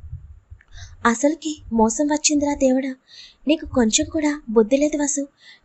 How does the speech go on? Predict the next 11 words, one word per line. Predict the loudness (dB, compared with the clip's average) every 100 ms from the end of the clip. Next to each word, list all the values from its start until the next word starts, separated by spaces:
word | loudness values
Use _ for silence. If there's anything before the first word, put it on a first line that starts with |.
| -2
టైగర్ | 0 2 -2 -6 -2
ఒప్పుకున్నాడు | -2 0 0 0 0 -2
కదా, | -4 -6 -8 -14 -20 -10 -2
ఇంకా | 0 0 0
నీకు | 0 0 -2 -4 -14 _ 0
ఈ | 2
వేషాలు | 2 2 2 0 0 -2 0
అవసరమా? | 0 0 0 0 0 -4 -14 -18 -10 -2
అక్కడుంది | 0 0 0 0 0 -4 -8 -2
టైగర్, | -2 0 -4 -8 -18 _ _ 2
నువ్వెంత | 4 6 2 2